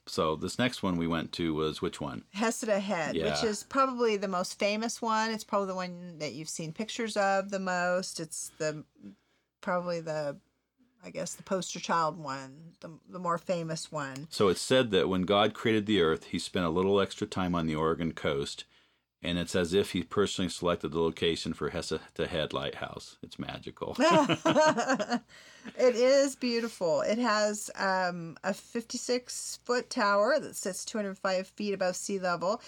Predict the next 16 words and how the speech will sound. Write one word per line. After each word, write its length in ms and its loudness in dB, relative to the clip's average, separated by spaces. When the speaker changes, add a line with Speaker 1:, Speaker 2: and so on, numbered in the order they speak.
Speaker 2:
It's 160 2
been 180 2
in 80 2
service 380 2
from 220 -2
eighteen 800 -2
ninety-four 880 0
to 120 -8
the 100 -6
present, 640 0
and 120 -6
it 100 -6
has 260 0
an 120 -6
automated, 600 2
automated 640 4